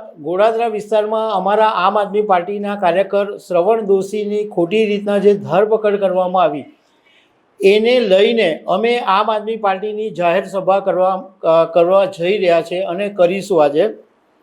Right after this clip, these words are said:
એ પછી અમે ગોડાદરાના પી આઈ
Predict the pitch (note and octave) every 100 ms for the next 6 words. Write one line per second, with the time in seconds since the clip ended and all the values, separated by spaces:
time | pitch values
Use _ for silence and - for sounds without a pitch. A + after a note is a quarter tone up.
0 | _ _ - - - - - G3 A#3+ A#3
1 | A#3 B3+ A#3+ B3 B3+ B3+ A#3+ F3 G3+ A3+
2 | A#3 A#3 A#3 A#3+ B3 A#3 A3 G#3 A3 A3+
3 | A#3+